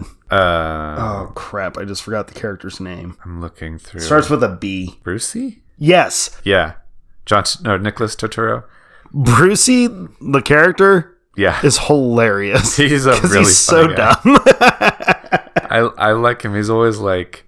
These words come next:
Speaker 1: tweaky and,
Speaker 2: <laughs>
Speaker 1: and twitchy and stuff. He's always funny.
Speaker 2: Yeah, it's, it's a very enjoyable football movie.
Speaker 1: Mm-hmm.
Speaker 2: Um,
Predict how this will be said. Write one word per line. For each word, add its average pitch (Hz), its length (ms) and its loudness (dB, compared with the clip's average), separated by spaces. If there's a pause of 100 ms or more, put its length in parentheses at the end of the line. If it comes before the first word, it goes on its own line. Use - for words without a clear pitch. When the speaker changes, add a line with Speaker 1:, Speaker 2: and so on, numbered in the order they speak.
(160)
Speaker 1:
tweaky 104 760 -6
and, 87 220 -2 (680)
Speaker 2:
<laughs> - 0 -
Speaker 1:
and 143 560 2
twitchy 110 480 -4
and 170 140 -10
stuff. - 360 -4
He's 120 140 0
always 110 260 -2
funny. 107 280 -8 (420)
Speaker 2:
Yeah, 101 260 2
it's, 165 340 2 (300)
it's 190 240 4
a 175 80 4
very 147 380 4
enjoyable 123 520 4
football 123 460 0
movie. 131 460 0
Speaker 1:
Mm-hmm. 104 400 -4
Speaker 2:
Um, 98 500 -2